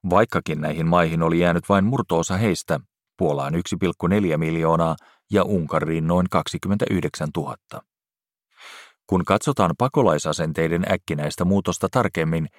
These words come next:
tilanne ei enää näytä yhtä hämmentävältä. Puola ja Unkari ovat painineet työvoimapulan kanssa siitä lähtien, kun maiden kansalaisia on Schengenin sopimuksen myötä lähtenyt länteen paremman palkan toivossa.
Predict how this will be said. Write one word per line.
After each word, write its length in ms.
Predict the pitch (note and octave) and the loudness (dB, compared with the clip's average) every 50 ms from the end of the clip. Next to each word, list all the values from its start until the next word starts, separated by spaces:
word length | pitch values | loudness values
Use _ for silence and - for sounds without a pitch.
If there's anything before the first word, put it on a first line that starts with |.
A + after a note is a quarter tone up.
| - - - _ _ _ - | -20 -20 -20 _ _ _ -4
tilanne 360 | - C3+ G#2+ D#2+ C#2 - C#2 | 0 2 2 2 0 -2 -6
ei 340 | D2 - - G2+ - - - | -6 -2 0 0 0 0 0
enää 240 | B2 A#2+ E2 D2+ D2+ | -2 0 0 0 0
näytä 240 | D2+ D#2 E2 - G#2 - | -2 -2 -2 -2 -2 -2
yhtä 280 | A#2+ G#2+ - - G2+ | -2 -4 -4 -4 -2
hämmentävältä. 840 | G#2+ A2+ F2 D#2 D2+ C#2+ C#2 - C#2 A#1 G#1+ G#1 - - - - - _ _ _ _ _ _ _ _ _ _ _ _ _ _ _ _ _ _ _ _ _ - - - - - - _ _ _ | -2 -2 -2 -2 -4 -6 -6 -8 -8 -8 -10 -12 -12 -16 -18 -18 -18 _ _ _ _ _ _ _ _ _ _ _ _ _ _ _ _ _ _ _ _ _ -20 -20 -20 -20 -20 -20 _ _ _
Puola 260 | G2+ A2+ D#3 D#3+ A#2 | 4 4 6 6 4
ja 160 | F2 D#2+ D2+ | 4 4 2
Unkari 480 | - A#2 C#3 B2 G2 - D#2 D2 D2+ D2 | 2 0 0 0 0 0 -2 -2 0 -2
ovat 260 | E2 E2+ E2 F2 - - | 0 2 2 0 0 0
painineet 480 | - D#2 D2+ D2 C#2+ D2 D2 D#2+ E2+ - _ | -2 -2 -2 -2 -4 -2 -2 -2 -2 -2 _
työvoimapulan 760 | - G#2 F#2+ E2+ F2+ F2 E2+ E2+ E2 - - G2 F2+ E2+ F2 | 2 2 4 4 4 4 4 2 0 0 0 2 2 2 2
kanssa 320 | - - F#2+ F2+ - - F#2+ | 2 0 0 0 0 -4 -6
siitä 340 | - - B2+ - - F2+ F#2 | -4 -4 -4 0 0 2 2
lähtien, 500 | A2+ A#2 G#2 - - - D#2 D#2 D2+ - - - _ _ _ _ | 2 0 0 -2 -4 -2 -2 -2 -4 -6 -10 -18 _ _ _ _
kun 140 | - F#2 E2+ | -2 0 2
maiden 340 | E2 D#2 D2 C#2 D2 D2+ - | 2 2 0 0 -4 -4 0
kansalaisia 680 | - G2 F2+ E2+ F2 E2+ E2+ E2 E2 - - F2+ - | 2 2 2 2 0 0 0 0 0 0 -2 -2 0
on 180 | - G#2 F#2+ | 0 0 0
Schengenin 460 | - - D3 C3+ G#2 D#2+ D2 D2+ D#2 D#2 | 0 -2 -2 0 0 -2 -2 -4 -4 -2
sopimuksen 560 | - F#2+ F2+ F#2 E2+ E2 D#2+ - - G2+ F#2+ | -2 -2 0 0 -2 -2 -2 -2 -2 -2 0
myötä 380 | G#2+ A2+ G2 E2 - - D#2+ | 2 2 2 2 2 0 0
lähtenyt 440 | D#2+ E2 E2 - - G2 G2+ F#2+ - | 0 0 -2 -2 -2 -2 -2 0 0
länteen 540 | A2+ G#2+ G2 F2+ E2+ - F#2+ F2 F2 E2 D#2 - _ _ _ | 0 2 2 0 0 0 2 2 2 0 -2 -6 _ _ _
paremman 420 | C#3+ C3 - C#2+ C#2 C#2+ C#2+ D2 - | 0 0 0 0 -2 -6 -8 -4 0
palkan 380 | A2 A2 F2 - - F2+ G2+ | 0 0 0 0 -2 -4 -2
toivossa. 580 | - G#2 F2 D2+ C#2 C#2+ - - - - A1 - | 0 0 0 0 0 -4 -8 -10 -10 -12 -12 -16